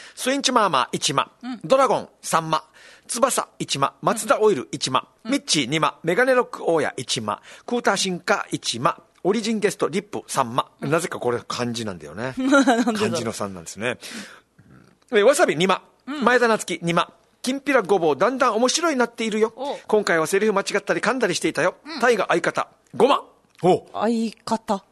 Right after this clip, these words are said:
Speaker 1: 相方が五万？タイガは？
Speaker 2: タイガは？
Speaker 1: タイガ一人ではなんもない。
Speaker 2: うん。
Speaker 1: え、後半企画と、ボート、マンチャマンチャ見てましたよ。
Speaker 2: ボート、マンチャマンチャを見てた。
Speaker 1: あ、マンチャマンチャ、あの、ユニットだった？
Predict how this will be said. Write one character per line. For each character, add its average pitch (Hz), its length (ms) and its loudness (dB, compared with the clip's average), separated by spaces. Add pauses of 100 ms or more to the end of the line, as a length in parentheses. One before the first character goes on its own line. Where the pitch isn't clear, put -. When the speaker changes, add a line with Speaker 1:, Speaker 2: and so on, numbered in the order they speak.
(220)
Speaker 1:
相 165 160 -8
方 190 200 -2
が 135 100 -4
五 107 120 -8
万？ 98 200 -12 (160)
タ 143 100 -6
イ 143 60 -2
ガ 110 120 -4
は？ 78 140 -8 (220)
Speaker 2:
タ 247 100 -12
イ 277 140 -8
ガ 160 100 -8
は？ 156 220 -10 (320)
Speaker 1:
タ 269 60 -2
イ 240 40 -2 (120)
ガ - 0 -
一 135 80 -2
人 120 180 -4
で 104 80 -8
は 80 240 -14
な 101 80 -12
ん 92 80 -14
も 87 60 -12
な 82 100 -16
い。 - 40 -20 (340)
Speaker 2:
う - 20 -10
ん。 208 80 2
Speaker 1:
え、 262 40 6
後 359 140 4
半 370 140 4
企 - 100 -8 (160)
画 117 80 0 (480)
と、 - 180 0 (880)
ボ 247 300 4
ー - 20 2
ト、 - 220 -6 (400)
マ 170 120 0
ン 233 220 -6
チ 214 120 0
ャ - 20 2
マ 180 160 0
ン 160 140 -8
チ - 100 0
ャ - 100 -2
見 156 120 -8
て 180 160 -2
ま 139 120 -4
し - 140 -6
た - 160 -12
よ。 180 220 -16
Speaker 2:
ボ 302 460 0
ー 311 40 -8 (160)
ト、 302 380 0
マ 214 160 -2
ン 240 160 -8
チ 247 100 -2
ャ 226 160 4
マ 214 140 0
ン 214 80 -8
チ - 120 -6
ャ 208 140 4
を 233 140 2
見 208 100 -4
て 156 160 0
た。 143 80 -4
Speaker 1:
あ、 - 80 -10
マ 185 120 2
ン 220 40 -6
チ 240 100 2
ャ 226 40 2
マ 220 100 2
ン 214 60 0
チ 220 80 2
ャ、 202 40 4
あ 202 40 0
の、 190 260 2
ユ 196 80 0
ニ 233 80 -2
ッ - 20 -6
ト 233 120 0
だ 214 60 -2
っ - 20 -10
た？ - 200 -8